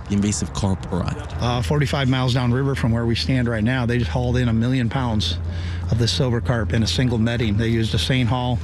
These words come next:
Speaker 2: and a million pounds of fish were pulled in and, and brought in.
Speaker 1: There are stretches of the Illinois River where the invasive carp make up over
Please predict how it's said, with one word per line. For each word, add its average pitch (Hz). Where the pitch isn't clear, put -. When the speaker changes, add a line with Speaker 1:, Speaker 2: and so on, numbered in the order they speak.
Speaker 2:
and 113
a 110
million 123
pounds 117
of 101
fish 107
were 113
pulled 110
in 110
and, 104
and 101
brought 107
in. 101
Speaker 1:
There 117
are 156
stretches 127
of 98
the 92
Illinois 120
River 113
where 104
the 104
invasive 120
carp 117
make 107
up 104
over 107